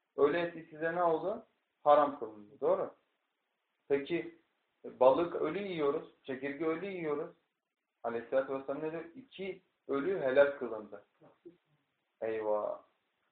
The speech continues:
"İnnemâ harrama aleykumul meyte." Meyte, orada ölü size haram kılındıdan iki ölü müstesna. Neden? Nas'ın zahirinden niye çıkıyoruz? Başka bir nas var. İhtisas yapıyor.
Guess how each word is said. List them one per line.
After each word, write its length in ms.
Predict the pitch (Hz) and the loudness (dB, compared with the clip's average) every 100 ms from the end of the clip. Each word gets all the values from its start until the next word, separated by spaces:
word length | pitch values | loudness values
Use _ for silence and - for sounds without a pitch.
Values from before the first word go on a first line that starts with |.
| - | -8
"İnnemâ 460 | 160 190 180 165 | -4 0 0 2
harrama 560 | 160 - 190 185 170 160 | 0 4 4 6 6 6
aleykumul 440 | 180 214 214 190 | 6 4 0 -4
meyte." 500 | 190 175 175 123 107 - | -2 -2 -2 -2 -4 -2
Meyte, 540 | 143 202 - 175 - - _ _ 127 | 0 0 2 0 0 -8 _ _ -10
orada 420 | 127 151 165 185 - | 4 8 10 8 6
ölü 400 | 160 175 139 - - | 2 2 -4 -12 -10
size 140 | 165 | 0
haram 400 | 175 160 175 185 | 4 6 6 4
kılındıdan 520 | - 170 170 175 202 - | -2 -4 -4 2 2 0
iki 280 | - - 185 | -8 0 2
ölü 320 | 185 220 220 - | 4 0 -4 -12
müstesna. 680 | 165 - - 156 - 147 117 | -12 -10 -4 -6 0 2 4
Neden? 500 | 131 - 226 240 - _ _ | 2 4 4 4 -8 _ _
Nas'ın 400 | 143 151 185 190 | 2 2 2 2
zahirinden 600 | 185 185 185 196 190 196 | 6 6 6 -2 -4 -2
niye 160 | 220 220 | -4 -6
çıkıyoruz? 440 | - 190 190 247 - _ _ - | -6 0 2 2 -4 _ _ 4
Başka 360 | 135 135 208 185 | 4 6 2 4
bir 120 | 180 | 2
nas 240 | 185 185 | 0 0
var. 160 | 135 - - | 0 0 -4
İhtisas 600 | 143 147 165 160 202 202 | -10 -8 -8 4 6 6
yapıyor. 360 | 165 135 117 101 | 0 0 -4 -8